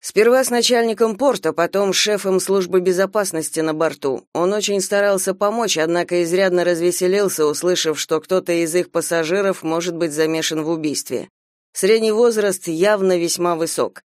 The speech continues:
В основном обеспеченные американские пенсионеры, для которых круизы — стиль жизни, а также несколько скандинавов, голландцев и итальянцев.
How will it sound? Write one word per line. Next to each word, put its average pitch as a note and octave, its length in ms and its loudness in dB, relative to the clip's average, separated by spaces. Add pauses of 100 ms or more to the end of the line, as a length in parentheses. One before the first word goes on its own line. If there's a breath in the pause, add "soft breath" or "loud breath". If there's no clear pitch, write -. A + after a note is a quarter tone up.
(280)
В E3 120 0
основном A3+ 500 0
обеспеченные G3 600 0
американские F#3 640 0
пенсионеры, F#3 720 0
для D3+ 140 -2
которых E3+ 460 0
круизы — F3+ 680 0
стиль F#3+ 340 -2
жизни, D#3 600 -4 (320)
а F3+ 100 -4
также F3+ 320 0
несколько F#3 460 0
скандинавов, F#3 840 0
голландцев F3 640 0
и E3+ 140 0
итальянцев. D#3+ 720 -4